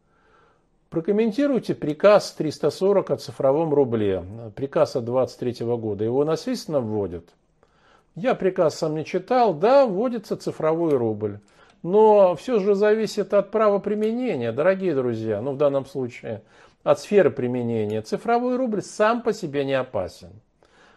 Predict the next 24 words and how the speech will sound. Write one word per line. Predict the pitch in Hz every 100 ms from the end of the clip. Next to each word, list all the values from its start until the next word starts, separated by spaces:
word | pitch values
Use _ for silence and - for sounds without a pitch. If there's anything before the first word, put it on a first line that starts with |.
| _
Потому | _ 151 160
что | - 180
в | -
противном | 180 190 285 262 170
случае | - 143 - 139
вы | 202
могли | 202 185 180
бы | 175
сказать: | - 160 143 123 107
«Самолёты | - 147 160 170 -
падают, | 156 214 220 170 123 -
с | -
них | 151 127
сбрасывают | 123 139 - 131 120
бомбы, | 139 196 151
самолёты | 120 139 139 135 123
опасны, | 123 117 165 180 - - - _ _
надо | - 147 202 202
самолёты, | - 147 127 123 139 143 139 120 _ _ _ _
а, | 135 123
раскассировать, | 127 123 139 120 - 104 95 92
отменить | 113 139 143 156 147
авиацию». | 120 113 95 87 - - - _ _ _ _ _
Опасно, | - 147 - 208 208 - 202 190 -